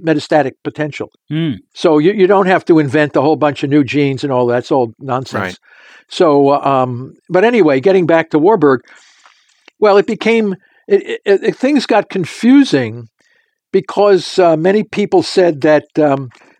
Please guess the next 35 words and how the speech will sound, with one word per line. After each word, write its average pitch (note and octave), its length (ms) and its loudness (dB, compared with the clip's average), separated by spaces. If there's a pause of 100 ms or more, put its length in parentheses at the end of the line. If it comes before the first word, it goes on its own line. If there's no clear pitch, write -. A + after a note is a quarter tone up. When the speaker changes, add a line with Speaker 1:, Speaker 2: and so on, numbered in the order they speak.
(120)
Speaker 1:
cancer G#3+ 360 0
cells E3+ 340 0
continue G3+ 540 -2
to C#3+ 160 -2
take E3+ 300 -2
up D#3+ 180 0
oxygen B2 680 -2 (600)
despite G#3+ 480 0
the E3+ 80 0
fact C3+ 340 -2
that D3 160 -2
they C#3 120 2
ferment. D3 640 -4
Speaker 2:
Right. C#3 320 -4
Speaker 1:
So, F3 340 0 (120)
so F3+ 200 2
they A3 180 2
were G3 160 2
led D#3+ 240 2
to D3+ 100 -4
believe, C#3+ 760 0 (520)
um, C#3 580 -2 (320)
uh, C3+ 380 -2
that D#3 320 0
the D#3+ 100 0
cells F3 420 0
are D3+ 100 0
both D3+ 300 -2
respiring F#3+ 840 0 (680)
and F#3 220 -2
fermenting E3+ 800 0
at D3+ 160 -4
the D3+ 80 -2
same D3+ 320 -2
time. A#2 360 -6